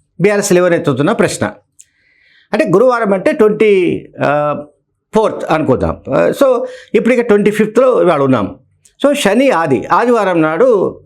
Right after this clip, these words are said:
ఈ రథ-, ఆ, బీఆర్ఎస్ రజతోత్సవ సభ ఎలకతుర్తిలో జరగబోతోంది. So, ఆ సభకు మూడు రోజుల ముందు ఈ నివేదికను విడుదల చేయడం వల్ల పార్టీకి డ్యామేజ్ కల్పించడం కోసమే ఈ ఎన్డీఎస్ఏ నివేదికను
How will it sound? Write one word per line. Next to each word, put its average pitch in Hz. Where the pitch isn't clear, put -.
ఈ 180
రథ-, 175
ఆ, 135
బీఆర్ఎస్ 202
రజతోత్సవ 160
సభ 131
ఎలకతుర్తిలో 196
జరగబోతోంది. 127
So, 294
ఆ 226
సభకు 262
మూడు 220
రోజుల 233
ముందు 196
ఈ 226
నివేదికను 202
విడుదల 165
చేయడం 127
వల్ల 95
పార్టీకి 269
డ్యామేజ్ 226
కల్పించడం 175
కోసమే 127
ఈ 262
ఎన్డీఎస్ఏ 247
నివేదికను 180